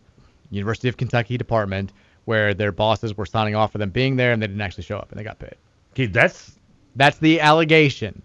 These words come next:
Speaker 1: That is the rumor
Speaker 2: Okay,
Speaker 1: that is
Speaker 2: fir-,
Speaker 1: out
Speaker 2: first
Speaker 1: there.
Speaker 2: of all, if that's true, that, that you don't need to worry about suspending those players. You need to worry about getting put on probation for that. That's a, that's violations.
Speaker 1: You'd think. I mean, like, like when I see, like,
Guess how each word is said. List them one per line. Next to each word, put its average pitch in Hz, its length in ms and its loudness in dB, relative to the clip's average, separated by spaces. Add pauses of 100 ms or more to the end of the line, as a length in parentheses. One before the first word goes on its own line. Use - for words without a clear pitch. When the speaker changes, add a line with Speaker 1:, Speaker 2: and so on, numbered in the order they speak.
Speaker 1:
That 127 120 -2
is 113 100 -6
the 143 140 4
rumor 143 680 6
Speaker 2:
Okay, 147 180 2
Speaker 1:
that 131 120 4
is 131 80 2
Speaker 2:
fir-, 131 60 2
Speaker 1:
out 110 120 2
Speaker 2:
first 185 180 4
Speaker 1:
there. 185 100 6
Speaker 2:
of 147 40 6
all, 123 60 2
if 101 40 -4
that's 143 220 2
true, 170 380 2
that, 123 320 -2
that 120 180 -2 (260)
you 127 100 -6
don't 165 140 0
need 143 120 0
to 117 40 -2
worry 120 100 2
about 113 160 2
suspending 110 440 -4
those 143 140 0
players. 156 280 0
You 123 60 -4
need 196 80 -4
to 220 60 -2
worry 113 80 2
about 90 240 -2
getting 85 180 -8
put 80 120 -8
on 82 80 -6
probation 76 540 -8
for 65 100 -16
that. 62 320 -16 (720)
That's 165 240 0
a, 254 60 -2
that's 143 240 2
violations. 101 1000 0
Speaker 1:
You'd 156 200 -6
think. 202 320 -4
I 120 80 -2
mean, 147 160 2
like, 131 220 -2 (200)
like - 100 -12
when 147 180 2
I 175 100 4
see, 190 180 -4
like, 139 180 0